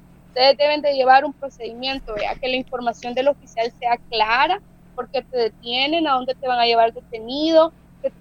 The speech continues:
que puedas tener tu teléfono celular para comunicarte con tu familia o con alguna defensa técnica", como ya lo mencioné, y pues bueno, que, que no vayan a firmar ningún documento, vea, porque ya hemos tenido casos que les ha-, les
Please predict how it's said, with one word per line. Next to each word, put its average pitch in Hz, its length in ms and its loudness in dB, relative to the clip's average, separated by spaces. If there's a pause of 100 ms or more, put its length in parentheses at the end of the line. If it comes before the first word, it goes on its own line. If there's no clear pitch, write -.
(100)
que 247 420 4
puedas 240 340 2
tener 262 240 -4
tu 277 140 -20
teléfono 262 520 -4
celular 247 520 0
para 277 160 -6
comunicarte 233 600 -10
con 269 180 -14
tu 262 100 -20
familia 262 720 0
o 240 100 4
con 226 280 -6
alguna 233 380 2
defensa 254 540 -2
técnica", 269 440 -8
como 226 220 -20
ya 214 140 2
lo 226 100 -8
mencioné, 262 600 -2 (800)
y 269 100 -10
pues 254 240 0
bueno, 269 320 0
que, 233 320 2
que 247 80 -12
no 233 100 0
vayan 247 240 4
a 302 60 4
firmar 247 340 2
ningún 262 300 -8
documento, 262 640 -2
vea, - 220 -6 (420)
porque 254 360 0
ya 247 180 6
hemos 277 240 -2
tenido 277 320 0
casos 302 460 2
que 247 80 -2
les 240 180 2
ha-, 240 160 2
les 247 180 0